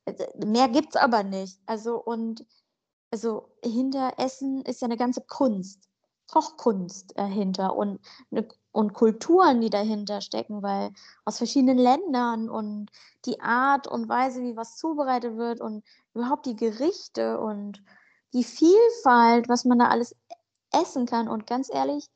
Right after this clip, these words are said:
Essen ist ja auch Soul Food, also für mich auf jeden Fall, ist manchmal nicht so gut, weil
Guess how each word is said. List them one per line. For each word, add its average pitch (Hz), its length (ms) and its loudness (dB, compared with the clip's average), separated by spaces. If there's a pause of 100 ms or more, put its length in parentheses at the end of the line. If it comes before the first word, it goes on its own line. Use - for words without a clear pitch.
(600)
Essen 269 460 -4
ist - 220 -10
ja - 100 -4
auch 214 80 -6
Soul 247 640 0
Food, 311 480 -6 (240)
also 220 220 -6
für 220 220 -2
mich 254 380 0
auf 269 140 -6
jeden 262 160 -4
Fall, 269 320 0 (580)
ist 247 160 0
manchmal 269 360 0
nicht 262 160 2
so 233 120 -2
gut, 285 320 -2 (280)
weil 226 360 0